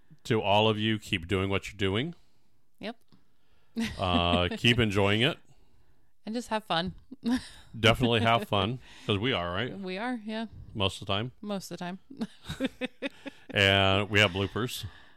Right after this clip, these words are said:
Speaker 2: Yes, we do.
Speaker 1: So Mikey's been putting up
Speaker 2: <laughs>
Speaker 1: bloopers on there.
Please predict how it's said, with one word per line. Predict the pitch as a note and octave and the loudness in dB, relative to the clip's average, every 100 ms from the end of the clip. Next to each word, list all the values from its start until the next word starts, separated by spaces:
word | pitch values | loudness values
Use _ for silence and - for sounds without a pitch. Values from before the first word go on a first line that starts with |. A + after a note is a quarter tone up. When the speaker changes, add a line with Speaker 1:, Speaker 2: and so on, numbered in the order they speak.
| - - | -20 -16
Speaker 2:
Yes, | G3 E3 E3 G3 | -12 -12 -12 -8
we | |
do. | G3 D#4+ C4+ - | -4 -4 -6 -6
Speaker 1:
So | F#2 F#2 | -2 -2
Mikey's | F#2 G2+ G2+ G#2+ | 2 2 2 0
been | G2+ - | 0 2
putting | G2 | 2
up | G2 G2 | 0 0
Speaker 2:
<laughs> | |
Speaker 1:
bloopers | F#2+ G2 F#2+ F#2 | -4 -2 -4 -2
on | F2 | -2
there. | F2 F2+ B2 | -2 -4 -6